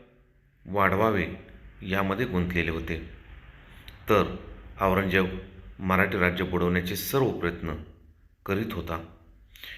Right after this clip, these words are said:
शिवराय व औरंगजेब हे दोघेही राजकारणाच्या बाबतीत निपुण होते. शेवटी शिवरायांनी औरंगजेबावरती मात केली असेच म्हणावे लागेल. खुद्द औरंगजेबाच्या शब्दात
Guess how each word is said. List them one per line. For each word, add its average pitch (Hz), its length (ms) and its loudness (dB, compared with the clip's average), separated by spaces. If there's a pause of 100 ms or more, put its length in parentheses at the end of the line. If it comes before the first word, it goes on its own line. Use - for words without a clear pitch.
(120)
शिवराय 92 420 4
व 120 120 2
औरंगजेब 85 480 2 (540)
हे 95 120 -14
दोघेही 98 360 0
राजकारणाच्या 95 580 2
बाबतीत 85 440 -4 (640)
निपुण 95 320 0
होते. 85 600 -8 (560)
शेवटी 180 380 6
शिवरायांनी 143 440 4
औरंगजेबावरती 107 680 0
मात 90 240 0 (120)
केली 82 460 -8 (560)
असेच 101 400 -2
म्हणावे 85 300 -4
लागेल. 80 480 -6 (760)
खुद्द 139 320 0
औरंगजेबाच्या 98 680 2
शब्दात 92 360 2